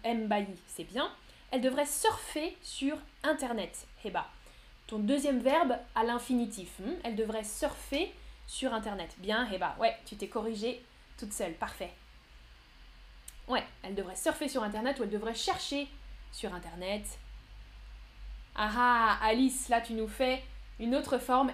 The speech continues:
Elle aurait dû étudier mieux. Elle aurait dû mieux étudier. Ça fonctionne. Ouais, elle aurait dû. Bravo, bravo.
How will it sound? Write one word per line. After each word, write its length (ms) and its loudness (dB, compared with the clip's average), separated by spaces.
Elle 340 6
aurait 360 6
dû 500 4
étudier 640 2
mieux. 340 4
Elle 140 2
aurait 160 2
dû 100 0
mieux 460 6
étudier. 680 0
Ça 200 -2
fonctionne. 680 -2
Ouais, 240 2
elle 180 -8
aurait 300 2
dû. 340 -6
Bravo, 280 -8
bravo. 320 -6